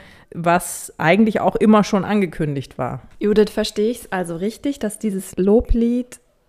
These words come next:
Speaker 2: einmal natürlich ihre Freude zusammenfasst, aber dann eben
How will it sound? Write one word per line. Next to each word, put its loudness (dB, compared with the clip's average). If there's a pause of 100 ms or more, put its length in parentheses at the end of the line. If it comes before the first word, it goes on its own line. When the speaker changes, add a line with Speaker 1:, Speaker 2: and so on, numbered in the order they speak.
(140)
Speaker 2:
einmal 2
natürlich -4
ihre -6
Freude 0
zusammenfasst, -4 (500)
aber -4
dann -2
eben -4